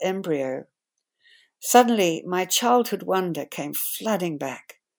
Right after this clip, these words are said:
I was suspended in a state of awe, looking at the magical symmetry of this tiny embryo and the glow of the cells as they reflected the light. I could almost sense the whole mysterious potential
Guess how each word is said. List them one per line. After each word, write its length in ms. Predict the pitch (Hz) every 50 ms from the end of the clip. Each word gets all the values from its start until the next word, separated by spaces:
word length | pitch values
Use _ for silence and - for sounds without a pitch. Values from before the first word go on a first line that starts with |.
| _ _ _ _ _ _ _ _ _ _ _ _ _ -
I 120 | 185 190
was 160 | 185 196 190
suspended 680 | - 208 196 - - - - 226 226 214 190 170 160 - -
in 120 | 185 175
a 60 | 156
state 460 | - - - - 226 226 226 214 214 202
of 120 | 175 - -
awe, 360 | 185 180 165 151 143 143 147 - _ _ _ _ _ _ _ _ _ _ - -
looking 340 | 185 202 202 - 202 185 175
at 140 | 170 -
the 80 | - 170
magical 720 | 165 170 175 180 196 202 202 180 - 190 180 - 185 160
symmetry 800 | 160 - - - 214 190 170 160 156 - - 160 151 139 131 -
of 60 | - -
this 220 | 165 156 - -
tiny 520 | - - - - 185 196 196 190 175 175 170
embryo 500 | 170 170 160 160 151 139 139 139 143 143 _ _ _ _ _ _ - _ _ _ _ - -
and 140 | 180 175
the 80 | 180 190
glow 420 | 190 202 233 226 220 214 202 185
of 120 | 165 151 151
the 80 | 160
cells 540 | 156 - - 156 143 131 123 131 147 - -
as 140 | - 175 -
they 200 | - 180 180 170
reflected 540 | 180 175 - - 170 156 156 - - 180 -
the 80 | 180
light. 480 | 165 175 190 196 180 139 156 - - - _ _ _ _ _ _ _ _ _ _ _ _ _ _ _ -
I 100 | - 196
could 180 | 196 - 233 220
almost 320 | 233 226 220 226 214 -
sense 420 | - - 262 262 214 170 147 - -
the 120 | - 180
whole 600 | 180 - - 202 208 208 208 208 208 214 214 202
mysterious 720 | 185 180 - - - - - 190 196 190 190 185 175 175
potential 720 | - - 170 - - 175 170 165 - - 170 160 151 151